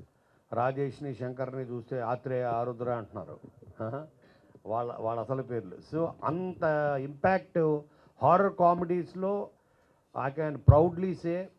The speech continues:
ఇది ఒక ట్రెండ్ సెట్టర్ గీతాంజలి, హండ్రెడ్ పర్సెంట్ ట్రెండ్ సెట్టర్. So, సీన్ ఒక కారణం అయితే, ఇంకొక కారణం, ఈ సినిమా తీయడానికి, తీయించడానికి ఇంకొక కారణం ఎంవివి సత్యనారాయణ గారు. So, ఆయన,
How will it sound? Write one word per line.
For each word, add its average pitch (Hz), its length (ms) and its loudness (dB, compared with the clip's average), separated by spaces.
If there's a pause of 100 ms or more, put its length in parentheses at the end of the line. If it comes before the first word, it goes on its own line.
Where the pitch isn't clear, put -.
(560)
ఇది 123 160 -6
ఒక 123 180 -6
ట్రెండ్ 151 320 -2
సెట్టర్ 139 320 -4 (960)
గీతాంజలి, 110 600 -4
హండ్రెడ్ 131 420 -4
పర్సెంట్ 127 260 -4
ట్రెండ్ 123 240 -4
సెట్టర్. - 280 -8 (1400)
So, 156 120 4
సీన్ 202 380 2
ఒక 170 220 4
కారణం 165 360 2
అయితే, 156 320 0
ఇంకొక 156 380 -2
కారణం, 160 400 -2
ఈ 139 220 -4
సినిమా 151 280 -4
తీయడానికి, 151 640 2
తీయించడానికి 135 720 -8
ఇంకొక 120 340 -10
కారణం 120 200 -6
ఎంవివి 117 440 -4
సత్యనారాయణ 95 360 -12
గారు. - 160 -20 (2000)
So, 156 200 4 (200)
ఆయన, 165 680 4